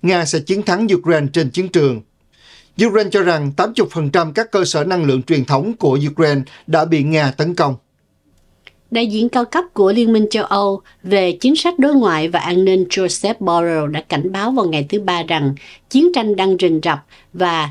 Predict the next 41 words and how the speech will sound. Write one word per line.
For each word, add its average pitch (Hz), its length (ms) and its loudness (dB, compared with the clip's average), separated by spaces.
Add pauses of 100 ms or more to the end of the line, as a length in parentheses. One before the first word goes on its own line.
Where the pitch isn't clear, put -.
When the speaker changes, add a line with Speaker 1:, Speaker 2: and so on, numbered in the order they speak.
(120)
Speaker 2:
việc 180 240 2
xảy 180 340 -2
ra 202 160 0 (120)
chiến 285 260 4
tranh 190 280 2 (160)
với 196 300 0
cường 165 240 2
độ 151 140 -2
cao 165 280 -2
ở 151 140 -4
châu 175 180 -6
Âu 165 340 -4
không 214 280 -4
còn 170 240 -4
là 151 100 -4
điều 147 200 -2
viển 143 240 0
vông. 180 300 -2 (420)
Ông 220 200 2
nhấn 233 220 2
mạnh 156 260 2 (220)
Liên 226 240 2
minh 214 180 2
châu 220 120 -2
Âu 190 320 0 (100)
cần 180 180 0
an 190 260 0
ninh 190 240 2
và 170 260 0
quốc 269 180 -2
phòng 160 320 -2
chung, 196 260 2 (300)
đồng 190 220 -2
thời 180 180 -2
khẳng 208 280 2
định 170 260 2
đây 185 220 2
sẽ 190 220 -2
là 185 180 0
bước 202 300 -2
tiếp 349 180 0